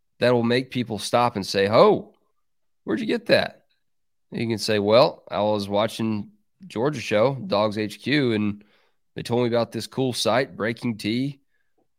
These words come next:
Here's a link. Check it out." And you can get a shirt with the mailman on it. A lot of them, actually.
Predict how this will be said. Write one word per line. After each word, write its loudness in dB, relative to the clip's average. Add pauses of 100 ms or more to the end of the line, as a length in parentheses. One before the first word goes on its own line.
(160)
Here's -4
a 0
link. 0 (100)
Check -2
it 0
out." 0 (260)
And -4
you -4
can -2
get 0
a -4
shirt -2
with -10
the -6
mailman 0
on 0
it. -14 (840)
A -4
lot 2
of -4
them, -2
actually. -6